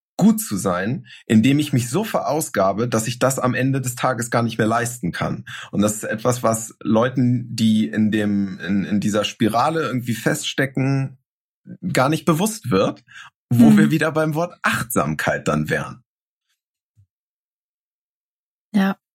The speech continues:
Speaker 2: Es ist eben
Speaker 1: Also
Speaker 2: auch, also mich erinnert das eben auch an Kolleginnen und Kollegen, die man so kennenlernt und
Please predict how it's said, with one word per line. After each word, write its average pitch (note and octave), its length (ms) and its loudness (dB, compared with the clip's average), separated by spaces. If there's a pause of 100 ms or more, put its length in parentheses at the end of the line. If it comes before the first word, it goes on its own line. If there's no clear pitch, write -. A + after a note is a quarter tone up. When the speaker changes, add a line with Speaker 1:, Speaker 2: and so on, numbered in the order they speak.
(1120)
Speaker 2:
Es F#3 160 0
ist G#3 120 -2
eben G#3 220 0
Speaker 1:
Also G3+ 200 2
Speaker 2:
auch, G#3 60 2
also F#3+ 140 0
mich F#3 160 0
erinnert A3 320 -2
das G3+ 100 -4
eben F#3 220 -4
auch F#3+ 160 -4
an F#3 180 -2
Kolleginnen G3+ 640 0
und F#3 160 -4
Kollegen, G3 440 0
die F#3+ 120 -2
man F3+ 220 -2
so F3+ 280 -4
kennenlernt G3 680 0
und F3 220 0